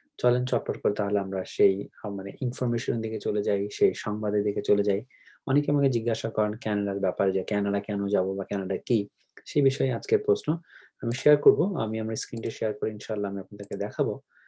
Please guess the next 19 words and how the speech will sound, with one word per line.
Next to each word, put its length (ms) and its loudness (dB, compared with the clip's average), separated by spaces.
যে 100 -2
কেন 380 -4
কানাডায় 380 -2
আপনি 260 -8
আসবেন 380 -6
actually। 420 -8
So 260 8
আমরা 440 0
এখানে 260 -4
একটি 140 -8
নিউজ 240 0
দেখতে 240 -6
পাচ্ছি। 340 -10
নিউজের 300 0
মধ্যে 480 -2
এখানে 220 -10
আমরা 160 -6
দেখতে 240 -6
পাচ্ছি 520 -6